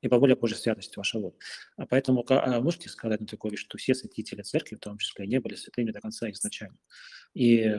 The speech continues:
мы, получается, спасаемся Божьей благодатью, не делами, а Его милостью, Его милосердием. Вот где проходит вот эта грань, что мы можем быть спасены по Его милости и благодати, чтобы человек не отчаялся, да, в процессе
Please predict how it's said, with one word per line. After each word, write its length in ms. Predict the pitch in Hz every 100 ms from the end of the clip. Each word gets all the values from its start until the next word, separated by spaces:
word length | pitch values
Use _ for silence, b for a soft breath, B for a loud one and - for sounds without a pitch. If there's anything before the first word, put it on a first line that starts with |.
| 104
мы, 100 | 131
получается, 440 | 113 101 123 -
спасаемся 500 | - - 123 117 -
Божьей 220 | 107 107 104
благодатью, 560 | 98 104 101 - 110 107
не 80 |
делами, 440 | 104 101 139 117 - _ _ _ -
а 100 | 110
Его 220 | 113 123
милостью, 580 | 110 104 - - - -
Его 140 | - 113
милосердием. 600 | 113 110 - 104 - - b b b b _ -
Вот 160 | 113
где 220 | 113 139
проходит 540 | 151 123 110 - 113 110
вот 120 | 110
эта 200 | 107 -
грань, 400 | 107 113 107 95 _ _ _
что 1120 | - - - 107 104 101 98 95 90 - - -
мы 160 | 113 113
можем 320 | 107 104 104
быть 100 | 104
спасены 540 | - 107 101 104 104
по 140 | 104 98
Его 240 | 101 104
милости 340 | 101 101 101 -
и 40 |
благодати, 420 | 101 104 123 170
чтобы 220 | - - -
человек 240 | 107 -
не 60 | 104
отчаялся, 500 | 101 - 101 - 95
да, 120 | 131
в 60 |
процессе 600 | - 104 - 107 - -